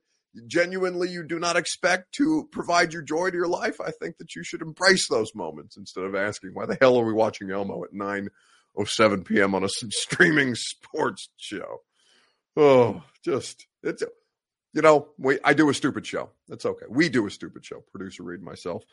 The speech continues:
But you know what? You guys make it smarter, and we appreciate you guys hanging out with us every Sunday through Thursday night on A to Z Sports Prime Time. Now, the Prime Time week is done, but the content, there's so much more. Gonna do a six one five Sessions podcast tomorrow. It's gonna be myself,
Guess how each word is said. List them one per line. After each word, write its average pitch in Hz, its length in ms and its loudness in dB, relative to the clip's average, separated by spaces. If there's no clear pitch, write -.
But - 160 0
you 147 40 6
know 160 140 12
what? 156 260 12
You 143 120 -8
guys 135 260 0
make 127 200 -2
it 117 100 -6
smarter, 110 560 -2
and 107 160 -12
we 101 100 -8
appreciate 101 640 -8
you 98 120 -12
guys 104 280 2
hanging 110 300 -2
out 107 160 -2
with 113 120 -2
us 113 200 -2
every 175 400 6
Sunday 151 480 2
through 123 220 -8
Thursday 127 520 -4
night 123 300 -2
on 117 120 -4
A 123 140 0
to 120 80 -4
Z 113 160 -6
Sports 110 340 -8
Prime 95 280 -6
Time. 92 260 -4
Now, 160 320 4
the 240 60 -8
Prime 233 300 6
Time 220 240 8
week 220 200 0
is 208 120 -2
done, 127 360 -2
but 104 100 -12
the - 60 -20
content, 139 560 -2
there's 98 220 -12
so 110 160 -4
much 120 260 -8
more. 104 260 -10
Gonna 147 160 2
do 156 120 6
a 147 60 8
six - 340 -2
one 175 140 2
five 165 300 4
Sessions 156 320 -6
podcast 156 600 2
tomorrow. 151 540 4
It's 175 140 -16
gonna 127 160 -4
be 113 120 -4
myself, 170 720 0